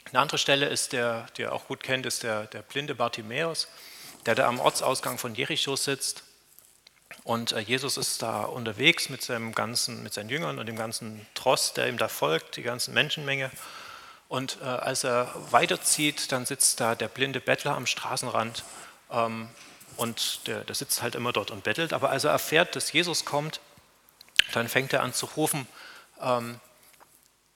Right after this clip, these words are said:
"Jesus, Sohn Davids, hab Erbarmen mit mir."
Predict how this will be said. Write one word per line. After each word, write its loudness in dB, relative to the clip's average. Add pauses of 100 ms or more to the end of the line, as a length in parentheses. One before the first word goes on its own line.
(120)
"Jesus, 0
Sohn 2
Davids, 6
hab -2
Erbarmen 6
mit -10
mir." -6